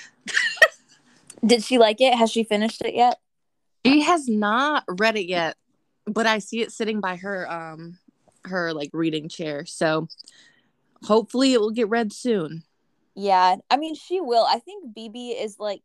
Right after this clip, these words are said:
Speaker 2: like, it, one of the people, I mean, actually, like, the only person I can say, like, will, like, read books, you know what I mean? Like, I feel like I,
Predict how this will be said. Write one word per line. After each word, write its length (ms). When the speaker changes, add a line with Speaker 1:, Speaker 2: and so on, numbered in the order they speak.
Speaker 2:
like, 400
it, 160
one 240
of 160
the 120
people, 640
I 80
mean, 120
actually, 340
like, 200
the 160
only 280
person 380
I 60
can 200
say, 220
like, 220
will, 160
like, 160
read 480
books, 380
you 80
know 120
what 100
I 80
mean? 200
Like, 140
I 80
feel 180
like 160
I, 200